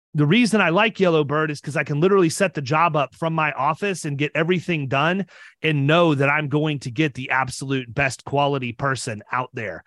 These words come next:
The best loss control people are not gonna work for an insurance agency. They're not gonna work for an insurance carrier because neither is gonna pay them what they're really worth.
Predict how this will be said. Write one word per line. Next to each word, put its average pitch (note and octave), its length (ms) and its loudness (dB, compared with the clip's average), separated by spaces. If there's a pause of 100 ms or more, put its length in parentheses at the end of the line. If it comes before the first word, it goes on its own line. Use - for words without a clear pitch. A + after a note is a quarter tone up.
(340)
The C#3 60 0
best G#3 360 2
loss E3+ 300 4
control C#3+ 360 -2
people C3+ 320 -2
are B2 80 0
not C#3+ 240 0
gonna E3+ 180 0
work D#3 220 -2
for E3 140 -4
an D#3+ 80 -2
insurance B2+ 440 -6
agency. B2 500 -2
They're A#2+ 140 0
not B2+ 220 0
gonna D3+ 180 2
work C#3+ 280 -2
for D3 100 -4
an C3+ 80 -2
insurance B2+ 460 -8
carrier A#2+ 400 -4
because B2 280 -6
neither C#3+ 320 -2
is B2+ 140 -4
gonna C3 160 -4
pay D#3 220 -2
them B2 180 -4
what A#2+ 160 -8
they're A#2+ 100 -10
really B2 280 -6
worth. A#2 400 -6